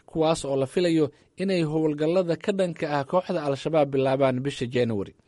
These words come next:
Ciidamada Ethiopia ayaan ka mid noqon doonin ciidamada nabad ilaalinta ee cusub.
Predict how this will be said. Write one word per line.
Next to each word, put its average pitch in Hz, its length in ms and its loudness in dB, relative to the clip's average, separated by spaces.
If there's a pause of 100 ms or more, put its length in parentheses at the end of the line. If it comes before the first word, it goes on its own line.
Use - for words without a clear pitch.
(360)
Ciidamada 156 380 2
Ethiopia 151 560 0
ayaan 170 260 2
ka - 140 -4
mid 202 160 0
noqon 175 300 -2
doonin 139 320 2 (100)
ciidamada 147 500 0
nabad 139 280 -2
ilaalinta 143 540 2
ee 113 120 0
cusub. - 280 -10